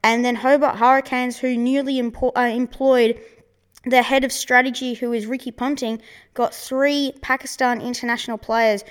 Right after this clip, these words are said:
of Shadab Khan, Asif Ali, and Fashim Ashraf. So that's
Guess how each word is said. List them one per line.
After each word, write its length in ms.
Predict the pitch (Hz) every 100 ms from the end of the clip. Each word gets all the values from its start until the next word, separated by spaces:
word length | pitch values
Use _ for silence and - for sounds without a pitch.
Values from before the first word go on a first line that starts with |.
| - - -
of 100 | 196
Shadab 460 | - 233 247 247 240
Khan, 400 | 240 240 247 240 - _ -
Asif 340 | 233 247 254
Ali, 320 | 233 233 247 240
and 160 | 220 214
Fashim 480 | 220 - 262 247
Ashraf. 580 | 226 214 - 233 208 - _ _ _ _
So 240 | - 262
that's 320 | 262 285 -